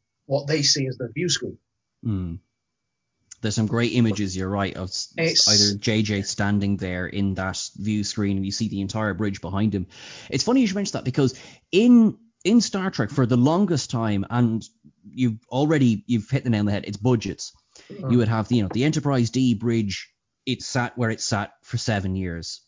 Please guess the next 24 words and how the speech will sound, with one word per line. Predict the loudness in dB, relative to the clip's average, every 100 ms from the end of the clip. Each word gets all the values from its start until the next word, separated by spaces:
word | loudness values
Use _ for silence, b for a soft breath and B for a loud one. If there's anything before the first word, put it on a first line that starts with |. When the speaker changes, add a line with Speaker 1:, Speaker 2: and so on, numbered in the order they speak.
| _ -6
Speaker 2:
Uh, | -4 -4 -4 -4
same | -2 4 4 4 0
with | -4 -4 -4
Voyager, | 2 6 6 4 2 0
same | -2 0 2 2 0
with | -4 -6
Ops | -8 -8 -6
and | -4
D | 0 0
S | -2 0
nine. | 2 2 0 -8 B B B B B B B _ _ 4
It | 6
wasn't | 6 6 6 4
until | 6 2 4 2 4 2 0
Star | -4 -2 -2
Trek | 0 0 4
Nemesis, | 6 6 6 2 -2 -12 -12 -8
so | -2 0 0 -2 _
arguably | -4 -2 2 2 2 0 0 -2 -8 _ _ -2
Rick | -2 -2
Berman's | -2 2 4 2
Star | 0 -4 -2
Trek | -4 -4 -2
was, | -2 -2 -4